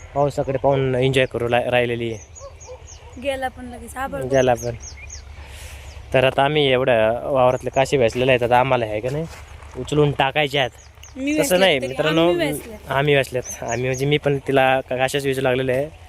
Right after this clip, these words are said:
Speaker 2: आलं.
Speaker 1: परंतु असंच पाच मिनटं थांबलो होतो मी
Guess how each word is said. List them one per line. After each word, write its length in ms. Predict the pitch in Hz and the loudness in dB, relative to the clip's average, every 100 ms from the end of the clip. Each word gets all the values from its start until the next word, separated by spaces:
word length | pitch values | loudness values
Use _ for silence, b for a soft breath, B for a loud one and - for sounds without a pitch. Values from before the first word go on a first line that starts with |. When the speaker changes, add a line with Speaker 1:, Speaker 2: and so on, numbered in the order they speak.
| - | -16
Speaker 2:
आलं. 100 | 233 226 226 - - - - - - | -16 -16 -18 -18 -20 -20 -20 -18 -4
Speaker 1:
परंतु 600 | 123 127 135 135 127 127 120 117 - - - | 0 2 2 2 2 -2 -4 -8 -12 -10 -4
असंच 200 | 139 147 | -4 -2
पाच 200 | - 151 143 | 2 2 0
मिनटं 200 | 156 151 135 | -4 -4 -2
थांबलो 200 | 131 143 | 0 0
होतो 200 | 127 127 | 0 -2
मी 280 | 135 139 | 0 -2